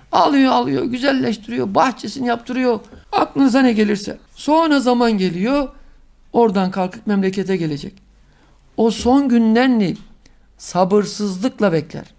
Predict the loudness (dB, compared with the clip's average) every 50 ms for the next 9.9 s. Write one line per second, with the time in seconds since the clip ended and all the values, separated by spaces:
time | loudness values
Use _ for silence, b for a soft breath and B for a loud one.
0 | -20 -20 -10 -6 -2 0 2 2 2 2 2 0 -2 -4 -4 -6 -8 -8 -8 -10
1 | -10 -8 -8 -8 -8 -8 -10 -16 -20 _ _ _ _ _ _ _ _ 0 2 2
2 | 2 2 0 -4 b b b b b b b b _ -12 -10 -8 -6 -6 -6 -4
3 | -4 -4 -4 -4 -4 -4 -4 -4 -2 -2 0 0 0 -2 -2 -2 -2 -4 -4 -6
4 | -8 -10 b b b b b b b b b b b _ _ 2 2 4 4 2
5 | 2 2 2 4 4 4 4 2 2 0 -2 -4 -4 -4 -6 -8 -12 -14 -14 -14
6 | -16 -18 -20 -20 -20 b b b b b b b -2 0 0 0 0 -2 -4 -4
7 | -2 -2 -2 0 0 0 0 0 0 -2 -4 -6 -8 -8 -6 -8 -8 -8 -12 -18
8 | -20 _ -20 _ -20 -20 -20 -20 -20 _ _ _ _ _ -10 -8 -8 -8 -8 -6
9 | -4 -2 -2 0 -2 -4 -4 -4 -4 -4 -4 -4 -6 -8 -10 -16 -20 -20